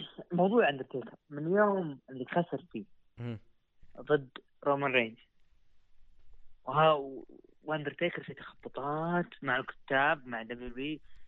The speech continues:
Speaker 1: بكل شيء. لاحظ إنه من الخسارة هذه طلع موضوع ستاركس، موضوع إنه ما شارك برسمين اللي راحت،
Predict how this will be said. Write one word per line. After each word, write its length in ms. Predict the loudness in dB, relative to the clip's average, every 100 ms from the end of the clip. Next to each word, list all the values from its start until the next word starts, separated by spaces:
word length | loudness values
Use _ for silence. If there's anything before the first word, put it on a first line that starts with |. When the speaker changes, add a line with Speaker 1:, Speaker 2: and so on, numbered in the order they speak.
| -16
Speaker 1:
بكل 360 | -20 -14 -6 -4
شيء. 260 | -4 -8 -10 _ _ _ _ _ _ _ _ -20 _
لاحظ 320 | 4 4 4 -4
إنه 120 | -4
من 120 | -4
الخسارة 500 | -4 -2 2 2 2
هذه 240 | -2 -4 -6 _ _ _ _ _ _ -2
طلع 160 | 0
موضوع 320 | 0 -2 -6 -10
ستاركس، 420 | _ -12 -12 -16 _ _ _ _ _ _ _ _ _ _ _ _ _ -8
موضوع 400 | -4 0 0 0
إنه 280 | -2 -6
ما 240 | -2 0 0
شارك 340 | -4 -8 -6
برسمين 360 | -8 -8 -8 -10
اللي 120 | -6
راحت، 280 | -6 -6